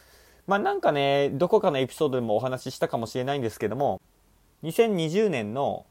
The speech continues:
社会人一年目と二千二十一年、昨年ですね、の社会人二年目で、なんか大きな変化があったかって言われると、あんまなんもなかったなって、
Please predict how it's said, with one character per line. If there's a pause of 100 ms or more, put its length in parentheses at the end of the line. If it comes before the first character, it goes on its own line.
(100)
社
会
人
一
年
目
と
二
千
二
十
一
年、
昨
年
で
す
ね、 (600)
の
社
会
人
二
年
目
で、 (400)
な
ん
か
大 (240)
き
な
変
化
が
あ
っ (120)
た
か
っ
て
言
わ
れ
る
と、 (440)
あ
ん
ま
な
ん
も
な
か
っ
た
な
っ
て、